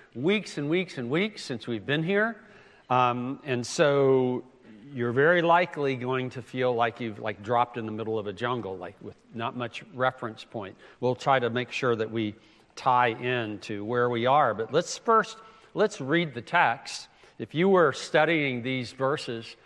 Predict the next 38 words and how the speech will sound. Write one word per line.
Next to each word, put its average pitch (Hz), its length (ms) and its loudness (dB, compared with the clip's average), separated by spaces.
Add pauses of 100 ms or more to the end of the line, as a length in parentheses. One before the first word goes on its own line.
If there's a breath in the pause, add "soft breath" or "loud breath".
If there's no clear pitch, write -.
(300 soft breath)
Um, 113 600 -4 (100)
in 131 160 -4
your 123 140 -4
Bible, 113 480 2
say - 160 -10
you're 117 240 -4
having 120 440 0 (200 loud breath)
time 127 400 0
in 113 100 -6
the 110 80 -8
Word 120 200 -2
of 107 100 -8
God 120 360 4
in 113 60 -8
the 110 80 -8
morning 113 400 -6
and 110 140 -6
you're, 117 300 -2 (340 loud breath)
you're 123 200 0
reading 131 540 0
this 113 300 -8
and 113 80 -10
you're 110 80 -10
trying 131 320 -6
to 127 60 -6
understand 131 580 -6
what's 120 180 -10
here, 131 320 0
we 120 100 -2
wanna 117 240 -2 (300 loud breath)
kinda 127 220 0
approach 120 400 -2
it 110 140 -4
that 113 180 -2
way. 117 300 2 (480 loud breath)
So - 180 2
we 175 140 4
read 180 420 2